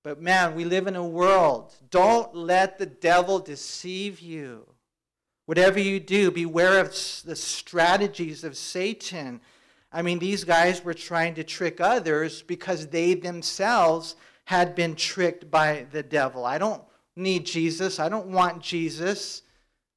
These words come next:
I mean, he could die for all I care. Give me the hammer. I'll nail him to the cross." That was their mentality. You know, the dictionary defines devious as showing a skillful use of underhanded tactics to achieve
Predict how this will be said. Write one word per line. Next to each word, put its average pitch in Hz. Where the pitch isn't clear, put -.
I 160
mean, 180
he 220
could 220
die 196
for 208
all 185
I 165
care. 165
Give 190
me 214
the 202
hammer. 196
I'll 175
nail 190
him 202
to 180
the 147
cross." 151
That 226
was 240
their 196
mentality. 190
You 170
know, 170
the 160
dictionary 180
defines 165
devious 170
as 143
showing 175
a 160
skillful 202
use 180
of 170
underhanded 185
tactics 180
to 175
achieve 180